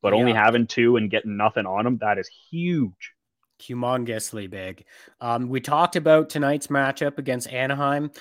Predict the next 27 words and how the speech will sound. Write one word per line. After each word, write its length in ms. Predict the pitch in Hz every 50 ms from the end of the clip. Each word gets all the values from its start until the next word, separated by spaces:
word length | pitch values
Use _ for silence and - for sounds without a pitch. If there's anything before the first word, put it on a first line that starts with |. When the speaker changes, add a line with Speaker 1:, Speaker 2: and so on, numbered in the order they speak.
| - - - _ _
Speaker 2:
They 100 | - 131
got 220 | 147 151 160 151
another 380 | 147 139 139 139 143 143 151 147
one, 300 | 139 147 147 147 147 151
obviously, 640 | - - - 131 131 139 139 139 - - - 143 139
at 200 | 139 131 131 127
home 280 | 127 139 135 139 139 143
Thursday, 600 | 139 - - 151 143 143 147 139 - 160 143 139
March 340 | 143 135 135 131 - - 131
ninth, 320 | 131 127 135 139 143 -
against 340 | 139 131 135 127 123 - -
the 100 | 131 127
Ottawa 260 | 127 127 131 131 131
Senators. 720 | 127 - - 131 127 131 135 135 139 147 151 151 147 - _ _ - - - _ _
Uh, 360 | - 127 123 123 120 117 117 - _ _ _ _ -
super 500 | - - - - 185 180 165 - 170 156
excited 520 | 123 - - - 139 123 120 123 120 -
for 120 | - 123 117
this 260 | 120 117 110 - -
one, 140 | 127 117 117
obviously. 540 | 113 113 117 113 120 120 - - 127 120 113
Big 220 | - 123 117 117
Sens 360 | - - 131 120 120 120 113
fan, 320 | - - 123 120 120 113 113
too. 280 | - - 123 120 120
So, 360 | 117 - - 123 117 110 110 _ - - - _ _ _ -
uh, 240 | 120 120 120 120